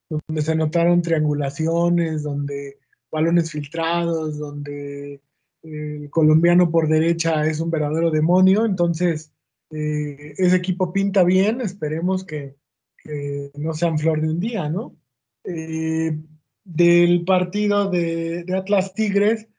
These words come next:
me parece que, que Atlas, eh,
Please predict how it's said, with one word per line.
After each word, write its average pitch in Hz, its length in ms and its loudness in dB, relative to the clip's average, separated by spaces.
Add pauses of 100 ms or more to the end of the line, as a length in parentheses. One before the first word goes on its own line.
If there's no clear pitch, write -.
(300)
me 165 100 -6
parece 180 360 2
que, 175 360 -4
que 165 320 -4
Atlas, 190 640 0 (360)
eh, 165 480 -12